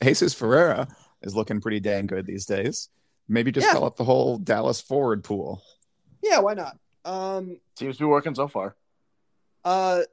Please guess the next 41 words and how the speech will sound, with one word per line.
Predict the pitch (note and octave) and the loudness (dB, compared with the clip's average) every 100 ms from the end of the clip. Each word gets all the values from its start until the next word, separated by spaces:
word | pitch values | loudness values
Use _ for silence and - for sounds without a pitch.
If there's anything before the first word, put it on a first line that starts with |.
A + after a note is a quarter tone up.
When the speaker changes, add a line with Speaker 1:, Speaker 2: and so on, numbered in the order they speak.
| _ _ | _ _
Speaker 2:
but, | F3+ B3 G3+ | 2 2 4
like, | B3 A#3+ - | 4 4 4
but | B3+ | 2
I, | G#3+ - - | 2 -4 -6
but | G3 | 0
I | A#3+ | 0
think | A#3+ D#4 | 0 -6
that | B3+ F3+ | -8 -2
that's | F3 F3 - | 0 -2 -4
sort | F#3 E3+ | -2 0
of | D#3 D3 | -2 -4
the, | D3+ C#3+ C#3 B2+ - _ _ _ _ _ _ - | -6 -8 -10 -14 -18 _ _ _ _ _ _ -18
the | E3 E3 D#3+ | -4 0 4
idea | D#3+ D#3 E3 D3+ | 4 6 6 4
at | D3+ | 2
the | |
forward | - C#3 A#2 - | -4 -2 -2 -6
position, | - - - - - | -14 -16 -18 -20 -12
that | G#3 F#3+ - | -2 0 4
nobody | G#3+ A3+ A#3+ C4+ B3 | 8 10 8 4 4
has | A3 - | 4 2
taken | - - D#3+ G#3 | -4 -8 -4 -4
it, | A#3+ - - | -4 -4 -4
and | F3+ | 2
therefore | F3+ F#3 - F3+ F3 E3+ - | 2 2 2 4 4 2 -4
it's | E3+ E3+ - - | -10 -10 -12 -8
by | E3+ | -8
committee. | E3+ G#3+ G3 - _ _ | -4 -4 -4 -6 _ _
You | D#3 | -12
know, | D#3+ G3 - _ _ _ _ _ _ | -8 -8 -10 _ _ _ _ _ _
I | - | -8
don't | F#3+ B3 | -6 -2
know. | A#3 G3+ - | -2 -4 -6
Speaker 1:
Yeah. | G#3 | -4
Speaker 2:
A-, | A3+ | -2
and, | A#3+ - - | -2 -4 -8
and | A3 G3+ | -6 0
I | A#3+ | 2
actually, | D4+ D4+ B3+ F#3 - F#3+ | 2 -2 -8 -8 -10 -10
you | |
know, | F3+ E3 | -6 -8